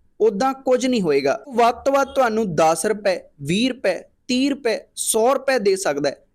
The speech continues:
ਇਸ ਤੋਂ ਉੱਪਰ ਨਹੀਂ ਦੇ ਸਕਦਾ। ਇਹ ਖਾਸ ਗਲਤੀ ਕਦੇ ਨਾ ਕਰਿਓ। ਇਹ ਗਲਤੀ ਕਿਉਂ ਨਾ ਕਰਿਓ, ਇਹ ਵੀ ਮੈਂ ਤੁਹਾਨੂੰ ਵੀਡੀਓ ਦੇ ਅੰਤ ਦੇ ਵਿੱਚ ਦੱਸੂੰਗਾ। ਇਹਦੇ ਨਾਲ ਹੀ ਤੁਹਾਡੇ ਘਰ ਵਿੱਚ ਬਰਕਤ ਸ਼ੁਰੂ ਹੋਏਗੀ। ਹੁਣ ਗੱਲ ਕਰਦੇ ਹਾਂ ਦੂਸਰੀ ਵੱਡੀ ਖਾਸ ਗਲਤੀ ਦੀ।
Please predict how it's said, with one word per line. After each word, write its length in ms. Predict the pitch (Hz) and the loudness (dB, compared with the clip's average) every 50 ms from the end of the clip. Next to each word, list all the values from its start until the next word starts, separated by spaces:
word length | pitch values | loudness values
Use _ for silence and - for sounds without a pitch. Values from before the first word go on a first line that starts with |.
| _ _ - | _ _ 2
ਇਸ 160 | 214 233 226 | 2 2 2
ਤੋਂ 240 | - - - 269 254 | 0 -2 0 2 2
ਉੱਪਰ 320 | 220 - - - 226 220 | 0 0 -2 -4 -2 -2
ਨਹੀਂ 140 | 220 226 233 | -2 -2 -2
ਦੇ 160 | 196 196 170 | 0 0 0
ਸਕਦਾ। 500 | 143 - 139 127 131 131 123 - - - _ 208 220 | 0 0 -2 0 0 -2 -2 -2 -6 -12 _ -12 -12
ਇਹ 60 | 233 - - | -12 -10 -6
ਖਾਸ 340 | - 180 160 170 175 190 196 | -2 0 0 0 0 -2 -2
ਗਲਤੀ 460 | 175 180 190 202 214 202 240 247 247 - _ - | -2 0 0 0 -2 -2 -2 -2 -2 -2 _ -2
ਕਦੇ 240 | 214 196 185 202 202 | 0 2 2 2 2
ਨਾ 140 | 190 175 | 2 -2
ਕਰਿਓ। 360 | 143 - 143 131 127 123 - - _ _ _ _ - | -2 -2 -2 0 0 -2 -4 -6 _ _ _ _ 0
ਇਹ 100 | 220 254 | 0 0
ਗਲਤੀ 400 | 226 240 247 262 247 - 285 277 | 2 2 0 0 0 -2 -2 -2
ਕਿਉਂ 340 | 269 277 - 214 190 190 202 | -2 -2 -2 -2 0 0 0
ਨਾ 100 | 220 240 | -2 -2
ਕਰਿਓ, 360 | 233 - 233 240 254 269 277 269 - _ _ _ - | -2 -2 -2 0 0 -2 -4 -8 -12 _ _ _ -2
ਇਹ 120 | 214 233 233 | -2 0 0
ਵੀ 80 | 269 | 0
ਮੈਂ 160 | 269 277 277 | 0 0 0
ਤੁਹਾਨੂੰ 340 | 262 - 269 254 220 220 226 202 | -2 -2 -2 -2 -2 -2 -2 0
ਵੀਡੀਓ 300 | 185 202 - 226 240 254 | 0 0 0 0 -2 -2
ਦੇ 180 | 220 269 247 - - _ - | -2 -2 -2 -4 -4 _ -4
ਅੰਤ 240 | 208 208 220 208 233 | -4 -2 -2 -2 -2
ਦੇ 120 | 220 226 | 0 0
ਵਿੱਚ 220 | 208 214 202 208 190 | 0 0 0 0 0
ਦੱਸੂੰਗਾ। 500 | 160 143 135 - 147 143 143 131 - - - _ _ _ _ - | -2 -2 -2 0 0 0 0 0 -2 -6 -14 _ _ _ _ 0
ਇਹਦੇ 300 | 190 202 202 214 240 247 | 2 2 2 2 0 0
ਨਾਲ 300 | 226 208 175 165 170 190 | 0 0 0 0 0 0
ਹੀ 80 | 214 | -2
ਤੁਹਾਡੇ 440 | 220 214 - 233 214 165 160 180 196 | -4 -4 -2 0 0 0 0 0 -2
ਘਰ 280 | 190 - 214 185 160 151 | 0 0 0 0 0 0
ਵਿੱਚ 260 | 160 175 175 - 220 | -2 -2 -2 -2 -4
ਬਰਕਤ 560 | 185 151 156 151 - - - 214 202 202 - - | -4 -2 -2 -2 -2 -2 -4 -4 -6 -6 -6 -8
ਸ਼ੁਰੂ 360 | - - - 208 220 254 233 | -6 -2 0 0 0 2 0
ਹੋਏਗੀ। 380 | 190 151 127 123 123 131 120 - _ _ _ _ _ - 185 | 0 0 0 0 -2 -4 -4 -4 _ _ _ _ _ -6 -4
ਹੁਣ 160 | 220 254 262 | -2 -2 0
ਗੱਲ 180 | 262 262 254 262 | 0 0 0 0
ਕਰਦੇ 400 | 254 226 196 175 165 180 185 202 | 0 -2 -2 0 0 -2 -2 -2
ਹਾਂ 100 | 226 226 | -2 -4
ਦੂਸਰੀ 600 | 185 151 151 175 180 175 - 220 226 240 233 - 180 | -4 -2 -2 -2 -2 -2 -2 -2 -2 -2 -4 -4 -2
ਵੱਡੀ 480 | 175 180 151 139 151 190 226 202 - - | -2 -2 -2 -2 -2 -4 -4 -6 -8 -10
ਖਾਸ 360 | - - 185 208 240 - 202 | -6 -2 -2 0 -2 -2 -2
ਗਲਤੀ 360 | 170 160 156 151 - - 160 | -2 -2 -2 -2 -2 -2 -2
ਦੀ। 200 | 147 135 120 - | 0 0 -2 -6